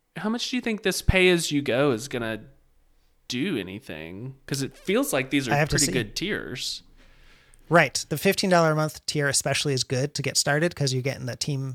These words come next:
Speaker 2: thing for free for, so it would otherwise be twenty-five bucks a month.
Speaker 1: Right.
Speaker 2: Um, and then you know, the other tiers is, like, kinda easy to hop into if you're a business, 'cause if you're paying your dev-,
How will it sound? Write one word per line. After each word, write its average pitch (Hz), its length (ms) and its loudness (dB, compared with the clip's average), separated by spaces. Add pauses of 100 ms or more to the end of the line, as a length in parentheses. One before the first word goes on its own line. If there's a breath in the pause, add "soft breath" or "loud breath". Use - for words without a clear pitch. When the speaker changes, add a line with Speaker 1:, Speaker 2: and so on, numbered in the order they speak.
Speaker 2:
thing 139 140 -4
for 127 120 -8
free 143 280 0
for, 127 240 -6
so 131 260 -2
it 120 280 -4
would 139 180 -2
otherwise 135 320 -2
be 127 100 -8
twenty-five 127 440 -6
bucks 123 180 -6
a 123 60 -10
month. 117 280 -10 (300 loud breath)
Speaker 1:
Right. 117 300 -8
Speaker 2:
Um, 139 400 0 (520)
and 165 200 2
then 170 520 2 (320)
you 170 140 2
know, 151 60 4
the 151 160 4
other 170 160 4
tiers 147 360 0
is, 127 140 -4
like, 123 180 -2
kinda 135 220 -2
easy 131 260 0
to 123 80 -2
hop 123 200 -2
into 127 240 -2
if 117 120 -8
you're 123 100 -6
a - 20 -12
business, 110 400 -4
'cause 113 160 -6
if 113 160 -10
you're 123 120 -4
paying 123 220 -4
your 123 80 -4
dev-, 120 240 -6